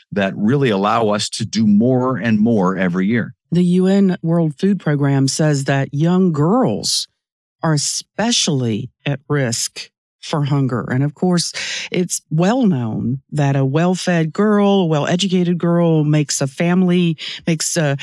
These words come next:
Speaker 2: healthier, stronger babies later and can lead families better and, and even earn money for her family. So, uh,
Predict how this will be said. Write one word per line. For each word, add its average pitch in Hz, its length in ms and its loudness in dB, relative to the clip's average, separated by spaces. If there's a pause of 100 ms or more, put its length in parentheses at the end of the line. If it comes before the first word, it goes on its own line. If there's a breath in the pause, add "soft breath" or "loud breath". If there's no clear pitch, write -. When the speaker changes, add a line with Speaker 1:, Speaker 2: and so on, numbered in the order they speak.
Speaker 2:
healthier, 196 320 0
stronger 170 380 0
babies 233 360 0
later 226 440 2
and 220 440 2
can 214 240 2
lead 220 300 2
families 175 640 0
better 117 380 -2
and, 139 300 0
and 143 200 0
even 170 240 2
earn 175 260 0
money 175 220 2
for 170 260 -2
her 156 80 0
family. 151 540 -2 (520 loud breath)
So, 139 460 0 (180)
uh, - 100 -8